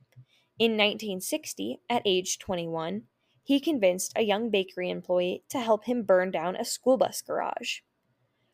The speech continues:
When the boy later confessed, Hansen was arrested. His wife divorced him, leaving him alone and incarcerated. Though he was released just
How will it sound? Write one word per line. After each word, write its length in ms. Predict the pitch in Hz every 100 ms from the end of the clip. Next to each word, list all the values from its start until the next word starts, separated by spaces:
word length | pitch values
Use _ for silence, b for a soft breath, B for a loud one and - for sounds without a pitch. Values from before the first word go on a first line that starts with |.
| -
When 140 | 277
the 100 | 320
boy 260 | 330 226 262
later 300 | 202 180 185
confessed, 680 | 202 185 254 370 - - - _ _ _ _
Hansen 360 | 247 247 294 294
was 120 | 294
arrested. 580 | 285 180 - - - - _ _ _ _ _
His 160 | 226 196
wife 220 | 156 170 -
divorced 460 | - 254 269 -
him, 320 | 277 277 285 - _ _ _
leaving 300 | - 240 226
him 160 | 233 247
alone 520 | 240 196 175 156 160 - -
and 180 | 160
incarcerated. 920 | 156 160 - - - - - - - - 123 _ _ _ _ _ _ _ _ _ _ _ _ -
Though 120 | 277
he 120 | 370
was 160 | 392 359
released 540 | 359 220 196 214 - -
just 320 | 220 208 -